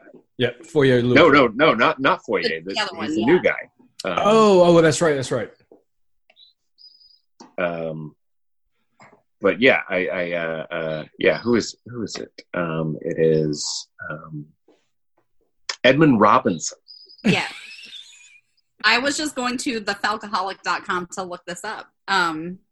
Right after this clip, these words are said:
Speaker 3: because, yeah, I agree with you, Randy. And I say that with this caveat, if they do trade up, like, a boatload of picks and they move up to get, like, Chase or Okudah,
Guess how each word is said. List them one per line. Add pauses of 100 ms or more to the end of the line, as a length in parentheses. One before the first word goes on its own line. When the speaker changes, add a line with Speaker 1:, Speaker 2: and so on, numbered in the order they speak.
(180)
Speaker 3:
because,
yeah, (840)
I
agree
with
you,
Randy.
And
I
say
that (280)
with
this
caveat,
if
they
do
trade
up, (160)
like,
a
boatload
of
picks
and
they
move
up
to
get, (200)
like,
Chase
or
Okudah,